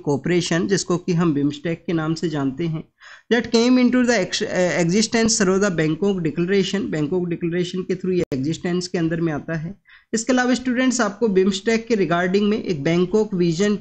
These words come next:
ट्वेंटी थर्टी नाम का एक विजन डॉक्यूमेंट है, वो भी आपको देखने के लिए मिलता है बिम्स्टेक के ही पर्सपेक्टिव से।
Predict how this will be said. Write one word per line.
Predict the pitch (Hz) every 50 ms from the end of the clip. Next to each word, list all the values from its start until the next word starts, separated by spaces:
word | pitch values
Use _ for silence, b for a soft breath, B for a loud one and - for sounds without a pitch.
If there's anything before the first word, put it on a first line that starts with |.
| 202
ट्वेंटी | 196 175 165 156 147 - 175 170 170 170 214 214
थर्टी | - - 185 185 175 202 202 196
नाम | 185 170 175 170
का | 185 190
एक | 185 165
विजन | 165 147 147 143 151 185 185
डॉक्यूमेंट | 170 170 160 - - 180 175 170 180 180 175 -
है, | 185 - -
वो | 156 151 147
भी | 151 180
आपको | 180 165 170 - -
देखने | 170 160 160 156 - 175 165
के | 175 180
लिए | 175
मिलता | 170 160 147 135 - 165
है | 160 156 170 180 _ _ _ _ _ _ _ -
बिम्स्टेक | 170 170 170 165 - - 185 170 170 -
के | - 180
ही | 165 170 180
पर्सपेक्टिव | 180 - 143 139 - - 165 160 - - 180 170
से। | 165 - 180 175